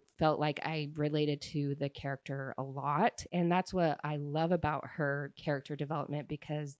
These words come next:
they, she makes them relatable. And you just, like, find yourself relating to the person. <laughs> I pretty much just said that. And, of course, like, all her main male characters are grumpy, but it's not, like, too much grumpy.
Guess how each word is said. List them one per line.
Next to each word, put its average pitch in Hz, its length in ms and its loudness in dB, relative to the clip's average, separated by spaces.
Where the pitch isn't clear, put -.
they, 147 300 -4
she - 180 -4
makes 170 240 0
them 180 140 6
relatable. 156 720 2
And 180 640 8
you 185 180 0
just, 185 220 2
like, 165 180 4
find 160 280 4
yourself 143 640 2
relating 147 640 -2
to - 120 0
the 156 60 2
person. - 460 4
<laughs> - 60 -4
I - 240 -6
pretty - 160 0
much 143 180 -4
just 151 160 2
said 233 180 6
that. 151 240 4
And, 196 280 10
of - 160 6
course, 226 320 6
like, 175 160 6
all 160 240 8
her 175 460 2
main 156 420 2
male 147 320 2
characters 214 580 2
are 190 220 2
grumpy, 147 640 2
but 196 100 10
it's 185 180 6
not, 196 180 8
like, 170 180 8
too - 260 4
much 143 420 2
grumpy. 339 600 4